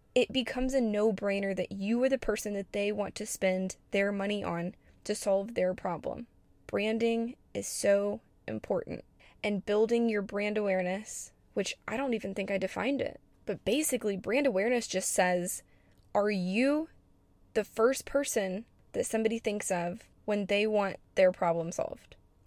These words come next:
And if you're not showing up consistently, if you're not connecting with people, if you're not providing value on a consistent basis, 'cause guys, social media moves fast. So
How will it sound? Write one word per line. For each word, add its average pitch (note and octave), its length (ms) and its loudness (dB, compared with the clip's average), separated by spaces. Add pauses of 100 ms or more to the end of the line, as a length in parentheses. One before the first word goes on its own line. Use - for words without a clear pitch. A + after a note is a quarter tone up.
(200)
And A3 120 -2
if G#3+ 120 -4
you're G3+ 100 -2
not G3+ 260 -4
showing G#3+ 320 -2
up G#3 180 -2 (720)
consistently, - 720 -6 (1000)
if A3+ 120 -10
you're G#3+ 100 0
not G#3+ 240 -4
connecting A3+ 360 -4
with B3 140 -2
people, C4 280 2
if A#3+ 100 2
you're A3 100 0
not A3+ 120 -4
providing G#3+ 420 0
value G#3+ 540 2
on G#3+ 100 2
a G#3 60 -2
consistent A3 480 -4
basis, B3+ 540 0 (320)
'cause - 140 -12
guys, - 360 -2 (240)
social F#4+ 340 4
media A#3+ 300 2
moves G3 480 -2
fast. - 720 -4 (340)
So A#3+ 440 6